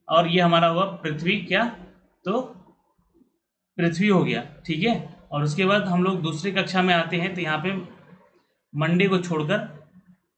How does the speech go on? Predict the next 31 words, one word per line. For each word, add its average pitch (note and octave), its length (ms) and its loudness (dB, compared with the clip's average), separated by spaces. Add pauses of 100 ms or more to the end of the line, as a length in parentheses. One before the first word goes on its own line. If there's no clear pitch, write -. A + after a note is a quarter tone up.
Tuesday, D#3+ 480 -2 (600)
Thursday D3+ 600 0
और F#3 100 0
Saturday, A#2+ 480 -4
तीन D#3 360 -4
ठो F3 100 2
बचे F3 180 0
हुए F#3 120 2
थे, F#3+ 100 -2
और D3+ 340 -10
बाकी C#3 260 -2
अरुण D3 260 -2
और B2+ 120 -2
वरुण। A#2 320 -8 (920)
चलिए A2+ 340 -12
याद D3+ 260 2
रखिएगा, E3+ 380 2
तो F3+ 100 2
आंसर E3+ 260 2
यहाँ F#3+ 180 4
पे F#3+ 120 -4
क्या F#3+ 200 0
हो F#3 60 2
जाएगा, G3 180 2
B F3 240 0
हो F#3+ 120 4
जाएगा। F3+ 440 0 (140)
सबसे D3+ 640 -4 (340)
दूर F3+ 300 4
का F#3+ 80 4
ग्रह F#3+ 400 2